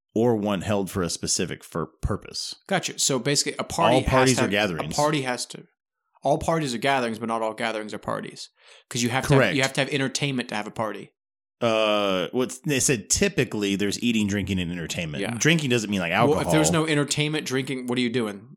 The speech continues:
Speaker 1: You're gathering. Uh, we'll
Speaker 2: You're,
Speaker 1: say,
Speaker 2: it's
Speaker 1: it's the
Speaker 2: like
Speaker 1: way
Speaker 2: you're
Speaker 1: that, the way they're
Speaker 2: gathering,
Speaker 1: making
Speaker 2: that's
Speaker 1: a,
Speaker 2: not a
Speaker 1: a
Speaker 2: party
Speaker 1: gathering
Speaker 2: anymore.
Speaker 1: is an assembly or meeting. So,
Speaker 2: Mm-hmm.
Speaker 1: like, when you have a, a bunch of students
Speaker 2: Yeah.
Speaker 1: meet in the gym
Speaker 2: Mm-hmm.
Speaker 1: for, like, an ensemble,
Speaker 2: Correct.
Speaker 1: all the students are gathering together,
Speaker 2: Mm-hmm.
Speaker 1: but they're not about to party.
Speaker 2: No, it's gathering.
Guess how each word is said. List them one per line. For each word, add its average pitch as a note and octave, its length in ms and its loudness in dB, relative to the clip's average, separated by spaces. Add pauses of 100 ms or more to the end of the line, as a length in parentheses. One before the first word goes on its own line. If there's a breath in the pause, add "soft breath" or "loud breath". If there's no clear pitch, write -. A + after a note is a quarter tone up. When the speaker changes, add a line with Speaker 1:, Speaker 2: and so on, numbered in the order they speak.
(120)
Speaker 1:
You're A2 120 0
gathering. G2+ 460 2
Uh, C3 60 0
we'll C#3+ 80 0
Speaker 2:
You're, C#3 80 2
Speaker 1:
say, D#3+ 140 2
Speaker 2:
it's G#2+ 120 -2
Speaker 1:
it's A#2+ 100 -4
the - 60 4
Speaker 2:
like B2+ 60 2
Speaker 1:
way C#3+ 100 6
Speaker 2:
you're D3+ 80 4
Speaker 1:
that, C3 220 4
the C3 40 6
way D#3 80 6
they're D3+ 100 2
Speaker 2:
gathering, D3 60 2
Speaker 1:
making C#3 140 4
Speaker 2:
that's A#2+ 80 4
Speaker 1:
a, G#2+ 40 2
Speaker 2:
not G#2 80 2
a - 40 -14
Speaker 1:
a - 20 -6
Speaker 2:
party A#2 140 2
Speaker 1:
gathering A#2 320 4
Speaker 2:
anymore. G2 100 2
Speaker 1:
is F#2 100 0
an G2 80 0
assembly G#2 500 2
or E2+ 80 -2
meeting. F2+ 380 0
So, B2 140 -2
Speaker 2:
Mm-hmm. F2+ 180 2
Speaker 1:
like, - 80 -8 (280 loud breath)
when G#2+ 160 0
you G#2+ 100 2
have A2 500 0 (420 soft breath)
a, G#2 140 0 (120)
a G2+ 100 2
bunch B2 400 0
of G#2 120 -2
students A2 840 2
Speaker 2:
Yeah. D2 200 -8 (120)
Speaker 1:
meet A2 480 2
in A2 340 0
the F#2 220 0
gym G#2+ 600 2
Speaker 2:
Mm-hmm. A#2+ 220 0
Speaker 1:
for, A2 260 4
like, F#2+ 160 -2
an F2+ 100 0
ensemble, F2 600 0
Speaker 2:
Correct. A#2+ 280 -4
Speaker 1:
all C#3+ 100 2
the A2+ 100 -2
students A#2+ 360 2
are G2+ 60 -2
gathering F#2+ 440 2
together, D#2+ 340 0
Speaker 2:
Mm-hmm. C3 120 -2
Speaker 1:
but F2+ 100 -4
they're B2 100 2
not B2+ 160 4
about G#2+ 260 2
to - 60 -6
party. G#2 280 0
Speaker 2:
No, A#2+ 140 -2
it's - 140 -8
gathering. - 360 -12